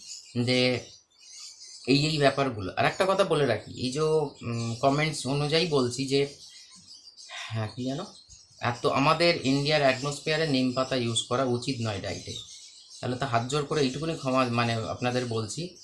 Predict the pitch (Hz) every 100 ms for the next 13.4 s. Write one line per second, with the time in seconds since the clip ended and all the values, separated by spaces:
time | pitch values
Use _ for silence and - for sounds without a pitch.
0 | - - - - 117 143 143 165 175 139
1 | 156 160 160 156 170 170 156 135 123 110
2 | 131 165 104 127 139 165 135 139 170 170
3 | 165 120 131 127 123 135 147 160 131 127
4 | 123 147 135 131 123 139 139 127 156 143
5 | 135 120 120 110 127 185 - - - -
6 | 120 143 147 156 120 123 143 156 165 165
7 | 143 120 131 156 123 135 160 180 175 175
8 | 165 165 165 160 123 123 139 143 143 147
9 | 120 123 - 120 104 104 113 127 147 175
10 | 170 165 156 143 110 90 123 123 143 156
11 | 151 - 127 131 165 175 165 175 160 156
12 | - 160 175 180 131 131 113 - 113 110
13 | 101 95 - 117